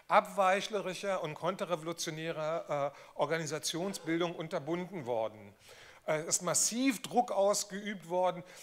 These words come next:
dass es zwar gefördert wurde, dass es eine Gemeinschaft der, äh, Fl-, äh, der Kinder gab, aber keine Organisation dieser Kinder. Es erscheint paradox,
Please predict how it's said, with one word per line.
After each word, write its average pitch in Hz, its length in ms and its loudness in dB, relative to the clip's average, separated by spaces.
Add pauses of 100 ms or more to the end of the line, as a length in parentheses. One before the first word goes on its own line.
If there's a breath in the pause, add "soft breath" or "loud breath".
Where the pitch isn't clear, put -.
(100)
dass 165 160 0
es - 220 -2
zwar 160 380 2
gefördert 185 640 2
wurde, 170 160 0
dass 151 100 -2
es 147 100 -6
eine 151 180 -4
Gemeinschaft 170 680 2
der, 120 680 -2 (120)
äh, - 60 -20
Fl-, - 440 -6
äh, - 40 -14
der 139 100 -10
Kinder 165 380 2
gab, 185 260 -2 (280 loud breath)
aber 151 240 4
keine 175 400 -2
Organisation 170 1000 2 (720)
dieser 135 320 -4
Kinder. 127 240 -4
Es 120 80 -6
erscheint 151 520 0
paradox, 160 800 2